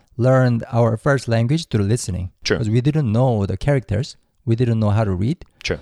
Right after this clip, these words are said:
Speaker 1: So the only tool we had was our ears.
Speaker 2: Yeah, you know, I remember in Korea when I was doing a lot of language exchange and, and taking classes, uh, with a tutor, one-on-one tutor, and then also just being in public, living in Korea,
Speaker 1: Mm-hmm.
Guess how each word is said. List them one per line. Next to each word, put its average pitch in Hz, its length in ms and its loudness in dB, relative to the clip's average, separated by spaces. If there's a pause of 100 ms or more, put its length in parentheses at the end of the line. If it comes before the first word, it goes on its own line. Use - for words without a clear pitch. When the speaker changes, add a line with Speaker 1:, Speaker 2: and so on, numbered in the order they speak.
(120)
Speaker 1:
So 139 240 0
the 123 220 -2
only 135 340 2
tool 123 380 -2
we 98 120 2
had 123 200 2
was 92 380 -4 (280)
our 104 140 2
ears. 104 480 -2 (720)
Speaker 2:
Yeah, 113 140 2
you 107 120 0
know, 110 160 2
I 104 60 2
remember 113 520 2
in 98 200 -4
Korea 98 340 2
when 90 100 0
I 87 60 0
was 85 140 -2
doing 92 220 0
a 85 40 0
lot 87 240 0
of 82 60 -2
language 87 320 -2
exchange 87 640 -2
and, 80 440 -6
and 87 380 -4
taking 87 320 -6
classes, 82 640 -4
uh, 78 220 -6
with 80 140 -10
a - 20 -14
tutor, 87 440 -2
one-on-one 80 420 -6
tutor, 87 380 -4 (540)
and 85 120 -4
then 82 100 0
also 82 260 -2
just 85 260 -6
being 90 260 0
in 80 100 -4
public, 90 400 -6
living 87 220 -2
in 85 100 -6
Korea, 87 500 -4
Speaker 1:
Mm-hmm. 123 160 -4